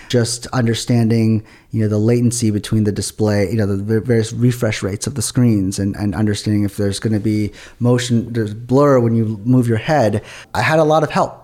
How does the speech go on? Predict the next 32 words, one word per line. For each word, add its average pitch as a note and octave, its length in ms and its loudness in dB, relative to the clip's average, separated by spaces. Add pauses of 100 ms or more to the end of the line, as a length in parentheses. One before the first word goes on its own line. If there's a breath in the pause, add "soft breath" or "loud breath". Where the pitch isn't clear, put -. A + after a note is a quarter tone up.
(180)
in B2 80 2
terms A#2+ 300 0
of A2+ 120 0
naming C3 460 6
those A#2 220 2
concepts, - 880 -4
so - 140 0
I A#2 40 2
didn't A#2 200 2
have A#2 200 -2
to G#2+ 280 2 (400 loud breath)
come C3 200 0
up B2 140 0
with A#2+ 80 2
them A#2 100 2
by G#2 100 0
myself, - 520 -4 (140)
right? F#3+ 340 0 (360 loud breath)
So - 120 -6
there's, B2+ 220 2
there's C3+ 200 2
that E3+ 240 2
piece B2+ 300 0
in A#2 80 -2
terms A#2+ 280 0
of A#2+ 120 0
understanding A#2+ 460 -2
the A2+ 60 -2
product A#2 400 -4
at A#2+ 140 -6
that A#2 240 -2
level. C3+ 460 0